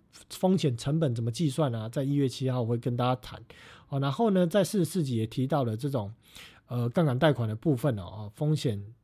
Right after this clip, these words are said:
呃，风险贷款的部分哦，遇到了一些麻烦。哦，这部分是我们在今年的第一季，呃，不是今年啦，明年的第一季哦，二三年的第一季要持续关注。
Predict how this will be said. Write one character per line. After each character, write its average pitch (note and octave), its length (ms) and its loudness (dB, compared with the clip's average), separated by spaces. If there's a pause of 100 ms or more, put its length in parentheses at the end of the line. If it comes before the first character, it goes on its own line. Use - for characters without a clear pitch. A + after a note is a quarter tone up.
呃， G#2+ 160 -8
风 D#3+ 200 0
险 B2 140 -2
贷 C#3 160 2
款 A2+ 100 -6
的 A2 60 -4
部 C3 160 0
分 A#2+ 160 0
哦， F#2+ 120 -10
遇 C3 140 -2
到 B2+ 140 0
了 A#2+ 80 0
一 - 20 0
些 C#3 140 -2
麻 B2+ 260 -2
烦。 G#2 220 -6 (100)
哦， G#2+ 140 -10
这 C#3 100 -4
部 C3+ 160 -2
分 C#3 160 0
是 C#3 140 0
我 A2 160 -2
们 A2+ 120 -4
在 C#3+ 160 0
今 D#3 140 0
年 B2+ 140 2
的 B2 80 -2
第 E3 180 0
一 D#3+ 60 2
季， C3 240 -4 (100)
呃， G#2 80 -12
不 A#2 100 -6
是 C3+ 80 2
今 C3+ 160 0
年 G#2+ 140 -2
啦， F2 100 -14 (340)
明 D3 180 4
年 D3+ 120 4
的 A#2+ 120 0
第 C3+ 180 2
一 - 20 4
季 C3 200 0
哦， G2 100 -8
二 C3+ 80 0
三 C3 140 0
年 A2+ 100 -2
的 G#2 60 -6
第 A#2+ 160 -2
一 - 20 0
季 A#2+ 120 -4
要 A2+ 100 0
持 A2 160 -6
续 B2 100 -4
关 C3+ 220 0
注。 C3+ 180 -2